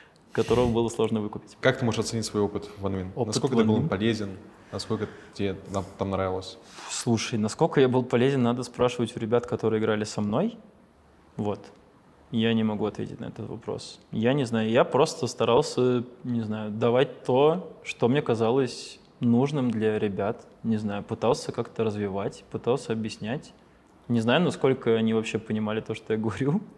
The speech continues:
Speaker 1: <laughs> в каких-то аспектах. Не знаю, насколько это им нравилось, не нравилось. Это же всё индивидуально. Вот. Но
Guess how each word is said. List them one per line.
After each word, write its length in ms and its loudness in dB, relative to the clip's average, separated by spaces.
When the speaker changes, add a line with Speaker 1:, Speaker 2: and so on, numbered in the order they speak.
Speaker 1:
<laughs> 320 -2
в 40 -20
каких-то 400 2
аспектах. 560 0
Не 140 4
знаю, 180 4
насколько 320 2
это 160 0
им 60 2
нравилось, 520 2
не 60 -2
нравилось. 480 0
Это 180 -4
же 140 -4
всё 420 0
индивидуально. 720 2
Вот. 320 2
Но 580 4